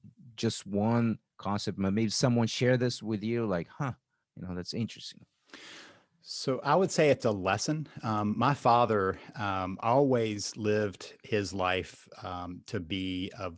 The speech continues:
Speaker 2: of service. He was a minister, um, and he had a great sense of mission and purpose in that. And one of the things that I just noticed about him was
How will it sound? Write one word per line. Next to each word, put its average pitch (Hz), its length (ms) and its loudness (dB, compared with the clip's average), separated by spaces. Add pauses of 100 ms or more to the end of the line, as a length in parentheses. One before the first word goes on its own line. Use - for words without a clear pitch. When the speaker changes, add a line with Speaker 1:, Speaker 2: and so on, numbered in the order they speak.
(140)
Speaker 2:
of 98 160 -6
service. 98 420 -2
He 101 120 -4
was 95 140 -4
a 92 60 0
minister, 98 600 -4 (500)
um, 101 340 -4
and 113 120 -4
he 113 100 2
had 127 140 6
a 113 40 4
great 110 280 0
sense 107 220 -2
of 90 120 -4
mission 98 360 -2
and 87 160 -6
purpose 95 380 -6
in 82 120 -8
that. 80 240 -10 (400)
And 95 320 -4
one 110 200 4
of 135 80 4
the 127 100 6
things 104 320 0
that 98 120 -2
I 95 140 2
just 104 380 -4
noticed 110 500 0
about 87 280 -4
him 90 280 -6
was 95 320 -4